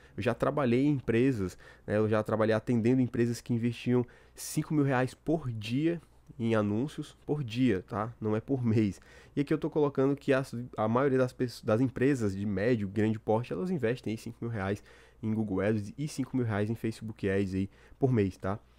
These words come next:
É, não de grande porte, mas médio porte, eu acredito que esse investimento seja um valor realmente interessante aí, que as maior, ma-, é mais praticado no mercado, tá?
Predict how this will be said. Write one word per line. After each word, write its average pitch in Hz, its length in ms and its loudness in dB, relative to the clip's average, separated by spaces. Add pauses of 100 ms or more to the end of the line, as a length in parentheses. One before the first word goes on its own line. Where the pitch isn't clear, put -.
(300)
É, 98 360 0
não 269 200 -2
de 202 80 -2
grande 185 220 2
porte, 156 400 0
mas 151 300 -2 (240)
médio 135 360 4
porte, 120 440 0
eu 123 80 0
acredito 113 340 -8
que 120 180 0
esse 120 160 0
investimento 117 440 -4
seja 117 200 -2
um 117 40 2
valor 104 360 0 (760)
realmente 104 520 -2
interessante 107 800 -2
aí, 95 80 -4
que - 160 -6
as - 300 -4 (200)
maior, 110 400 4
ma-, 104 300 2
é 101 100 0
mais 113 240 2
praticado 107 720 -2 (360)
no 120 120 6
mercado, 98 540 4
tá? 101 180 -2